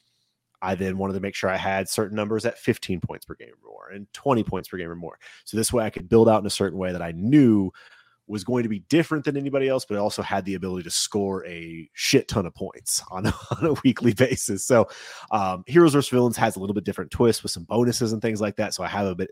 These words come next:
different way, but, like, that's, that's kinda how I looked at it was I figured out what the optimal number was for, for scoring per week, what's going to make me a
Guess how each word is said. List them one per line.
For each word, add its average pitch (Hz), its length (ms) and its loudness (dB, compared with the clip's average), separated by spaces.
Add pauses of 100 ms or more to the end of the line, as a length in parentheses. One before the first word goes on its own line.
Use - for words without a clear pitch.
(140)
different 92 340 -6
way, 120 380 4 (280)
but, 104 220 -2
like, 98 200 -6
that's, - 340 -6
that's 95 180 -6
kinda 143 220 -2
how 123 160 2
I 101 60 0
looked 104 260 -6
at 69 120 -10
it - 120 -14
was 85 320 -10 (280)
I 98 180 -6
figured 127 340 0
out 120 120 4
what 110 120 -2
the 101 100 0
optimal 98 680 -2
number 110 360 0
was 95 480 -2
for, 82 500 -10
for 85 240 -14
scoring 120 540 0
per 120 180 0
week, 90 300 -4
what's 95 220 -6
going 110 200 0
to 110 60 -2
make 101 240 -2
me 95 300 -4
a 87 240 -6